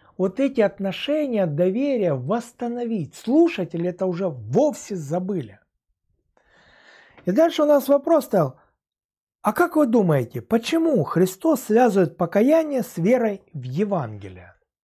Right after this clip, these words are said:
Дело в том, что когда мы говорим о Евангелии, именно Евангелие, оно подразумевает принятие спасения от Бога.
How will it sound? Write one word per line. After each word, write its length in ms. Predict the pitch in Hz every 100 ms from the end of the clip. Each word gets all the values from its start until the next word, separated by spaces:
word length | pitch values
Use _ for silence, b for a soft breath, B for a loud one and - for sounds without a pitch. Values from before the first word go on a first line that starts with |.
| _ _ _ _ _ _ _ _ _ _ _ _ _ _ B B B B B
Дело 220 | 156 262
в 40 | 285
том, 140 | 339
что 140 | 262
когда 260 | 214 208 254
мы 180 | 220 185
говорим 500 | 143 185 220 254 220
о 100 | 190
Евангелии, 880 | 180 175 208 330 320 196 156 139 - B B
именно 320 | 233 285 262
Евангелие, 800 | 240 170 196 180 285 339 269 214
оно 160 | 214 262
подразумевает 1300 | 254 247 214 254 226 226 247 254 247 240 185 135 -
принятие 540 | 175 190 240 247 214
спасения 580 | 185 - 170 214 196 196
от 80 | 175
Бога. 420 | 160 135 107 101